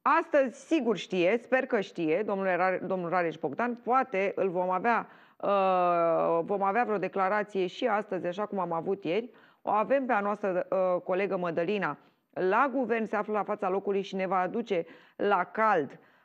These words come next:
uh, toate știrile și eventu-, e-, eventualele modificări. S-a bătut în cuie, dar, mm, cumva ne putem aștepta la orice.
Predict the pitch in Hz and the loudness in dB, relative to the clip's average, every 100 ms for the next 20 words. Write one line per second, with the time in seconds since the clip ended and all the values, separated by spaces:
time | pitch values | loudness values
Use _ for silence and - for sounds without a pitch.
0 | - - 185 175 165 165 - 247 302 285 | -4 2 2 4 2 0 0 0 2 -2
1 | - 240 226 208 196 190 190 180 - 180 | -2 -2 -2 0 -2 -4 -4 -2 0 0
2 | 185 - - 214 196 - - 202 185 202 | -2 -4 -4 -2 -2 -2 -2 0 0 -2
3 | 196 247 247 208 190 190 185 185 170 175 | 0 2 2 0 -2 -2 -2 -4 -6 -4
4 | 226 240 170 - - - 113 - - - | -2 0 -2 -8 -14 -12 -12 -14 -20 -20
5 | _ _ _ _ _ _ _ - 220 269 | _ _ _ _ _ _ _ -4 0 0
6 | 320 320 269 185 160 147 - - - 127 | 0 -2 -2 -2 -4 -2 -6 -8 -10 -8
7 | 175 156 160 - _ _ _ _ - 202 | -8 -8 -10 -14 _ _ _ _ -8 -4
8 | 190 247 247 233 233 262 247 247 254 254 | 2 2 2 -2 -2 0 0 -2 0 2
9 | 247 277 302 349 | 2 2 0 -2